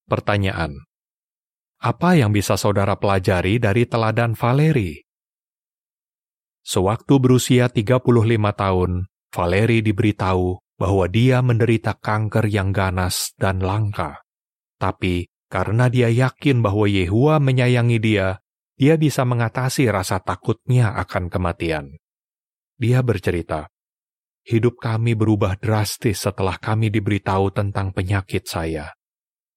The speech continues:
Saya perlu menjalani operasi besar agar bisa tetap hidup. Saya berbicara dengan banyak dokter bedah, tapi mereka semua tidak mau mengoperasi saya tanpa menggunakan darah.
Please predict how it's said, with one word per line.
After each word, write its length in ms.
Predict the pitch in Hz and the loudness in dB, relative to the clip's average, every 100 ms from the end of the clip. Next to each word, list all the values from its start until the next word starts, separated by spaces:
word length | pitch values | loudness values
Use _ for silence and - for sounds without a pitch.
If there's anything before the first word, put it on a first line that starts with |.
| _ - | _ -8
Saya 320 | 113 120 131 | 0 0 0
perlu 240 | 127 123 | 0 0
menjalani 560 | 120 113 117 113 110 113 | 2 2 2 0 0 0
operasi 480 | 107 110 110 - 113 | -2 -2 -2 0 0
besar 480 | 104 - 135 139 | 0 -2 -2 -2
agar 320 | - 98 101 98 | -2 -4 -2 -2
bisa 320 | 98 - 95 | -2 -2 -4
tetap 320 | 95 - 90 | -4 -6 -6
hidup. 320 | - 87 87 - _ _ _ _ _ _ _ _ | -4 -4 -4 -6 _ _ _ _ _ _ _ _
Saya 400 | - - 104 107 | -10 -4 0 0
berbicara 640 | 101 98 110 110 104 104 | 0 0 0 0 0 0
dengan 320 | 107 104 104 104 | -2 -2 -2 0
banyak 460 | 107 127 139 131 | 0 0 2 0
dokter 400 | - 113 - 101 | -2 -4 -2 -4
bedah, 320 | 95 85 82 - - _ _ _ | -4 -4 -4 -8 -16 _ _ _
tapi 520 | 117 104 98 120 170 _ | -6 -4 0 0 -2 _
mereka 320 | 123 123 131 | -2 -2 -2
semua 400 | 120 127 127 185 | 0 0 2 0
tidak 240 | 180 - 143 | 0 0 -2
mau 320 | 127 135 190 | 0 2 4
mengoperasi 720 | 156 113 104 - 101 98 113 | 4 2 0 0 -4 -2 -4
saya 560 | 98 92 85 90 151 185 _ | -2 -4 -2 0 -2 -4 _
tanpa 400 | - 92 98 143 | -6 -4 -4 0
menggunakan 640 | 151 113 104 92 85 - 113 | 2 2 2 0 -2 -4 0
darah. 420 | 127 156 131 | 2 2 0